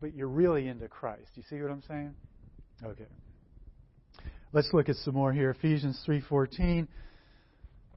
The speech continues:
Again, Paul, you know, Paul's the example, honestly.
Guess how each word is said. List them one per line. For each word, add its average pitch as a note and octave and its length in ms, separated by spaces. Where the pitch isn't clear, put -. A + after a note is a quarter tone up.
Again, D3+ 360
Paul, F#3 540
you D3+ 80
know, C#3 60
Paul's E3 420
the E3 120
example, C3 480
honestly. A2 640